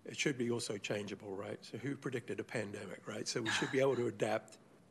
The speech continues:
as things change. I would suggest that if there's any doubt how we should use it, we look at how other commissions and the council themselves use it, because the other commissions are using it.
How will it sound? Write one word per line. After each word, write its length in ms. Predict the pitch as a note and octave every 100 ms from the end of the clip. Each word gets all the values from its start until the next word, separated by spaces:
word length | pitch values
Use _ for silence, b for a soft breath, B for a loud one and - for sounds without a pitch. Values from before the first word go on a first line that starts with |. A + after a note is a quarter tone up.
| -
as 240 | G#2+ A2 -
things 400 | - G2+ G2+ -
change. 460 | - A#2+ F#2+ F#2+ B B B B B B -
I 100 | C#3+
would 220 | F#3+ E3+ -
suggest 760 | A#2 G#2 G#2 G2+ G2+ - -
that 200 | G#2+ G#2+
if 180 | A2 -
there's 220 | A#2 A2
any 220 | A#2+ A#2
doubt 420 | G2 B2 A2+ - -
how 220 | - G#2
we 180 | G2+ G2
should 260 | - G#2+
use 300 | G#2 A#2 B2+
it, 160 | G2+ - -
we 140 | A#2 A2
look 240 | G#2+ A2+
at 80 | C3 -
how 160 | A2+ G#2+ -
other 200 | A2 A#2
commissions 580 | - A2 A2+ - A2 A2+
and 140 | A2
the 60 | A2
council 440 | - A#2+ A#2+ C3
themselves 640 | A2 A#2 - D3 A3+ G3+
use 260 | A#2+ A2+ A2
it, 260 | - -
because 420 | - B2 C3+ C3+ - b b b b -
the 80 |
other 160 | B2 E3+
commissions 520 | - C3+ - A#2+ A2 -
are 160 | B2 A#2
using 500 | A2+ A#2+ C3+ B2 G#2+
it. 240 | G2 -